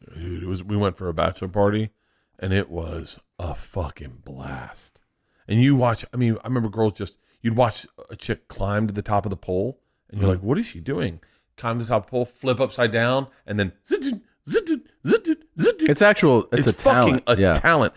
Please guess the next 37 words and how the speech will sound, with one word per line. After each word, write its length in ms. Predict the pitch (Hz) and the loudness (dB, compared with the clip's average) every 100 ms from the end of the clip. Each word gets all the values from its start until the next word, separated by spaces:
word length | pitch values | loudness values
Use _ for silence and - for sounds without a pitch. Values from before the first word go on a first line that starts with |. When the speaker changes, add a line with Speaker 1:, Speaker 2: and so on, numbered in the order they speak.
| - | -6
Speaker 1:
And 100 | - | 0
then 120 | 156 320 | 4 4
you 80 | |
go 160 | 254 180 | 4 4
to, 40 | 160 | 4
like, 200 | 135 127 | 2 2
one 160 | 139 | 4
where 220 | 135 117 - - | 4 4 0 -8
it's 160 | - 104 | -4 -2
just, 220 | - 123 | 0 2
like, 140 | 113 90 | 2 2
white 340 | 87 101 123 | 2 2 2
chicks 300 | - 139 123 | 0 -2 -2
from 220 | - 90 | -4 0
Russia, 400 | 95 143 - 185 139 | 2 2 2 2 2
and 100 | 107 | 2
you're 120 | 107 | 4
Speaker 2:
Yeah. 80 | 101 | 4
Speaker 1:
like, 280 | 98 92 - _ _ _ _ | 2 0 -10 _ _ _ _
you're 100 | 101 | -6
like, 200 | 104 - _ - | -6 -8 _ -18
uh. 440 | 87 110 117 113 104 - - | -14 -10 -6 -6 -8 -12 -14
Speaker 2:
It's 120 | - | 0
not 120 | 156 104 | 4 4
a 40 | |
show. 500 | - 120 98 82 73 | 4 4 4 4 -2
Speaker 1:
Yeah, 280 | - 123 110 - | -2 2 2 2
you'd 220 | 175 180 | 0 0
think 220 | 254 277 | 0 0
that 180 | 175 139 | 0 0
with 100 | 139 143 | 4 4
Speaker 2:
'Cause 80 | |
they're 160 | 127 175 | 6 6
like, 400 | 151 127 113 - | 8 6 4 -2
"I'm 380 | 107 127 135 107 | 2 6 6 6
naturally 400 | 117 117 - 113 | 6 6 6 4
hot." 400 | 98 104 78 - | 6 4 2 -2